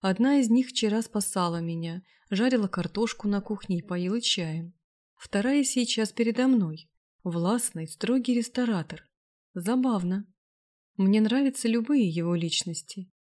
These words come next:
и я готова играть по его правилам. Собираюсь, встаю ровно, расправляя плечи.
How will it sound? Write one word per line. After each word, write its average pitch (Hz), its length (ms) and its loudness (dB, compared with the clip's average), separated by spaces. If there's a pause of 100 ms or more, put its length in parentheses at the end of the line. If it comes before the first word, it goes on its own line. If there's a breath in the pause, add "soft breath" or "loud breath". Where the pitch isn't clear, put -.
(140)
и 190 100 2
я 202 220 2
готова 220 480 2
играть 180 320 0
по - 80 -4
его 175 200 -2
правилам. 170 640 -4 (1400)
Собираюсь, 208 800 0 (260 soft breath)
встаю 202 520 0
ровно, 226 360 4
расправляя 233 560 0
плечи. 180 640 -2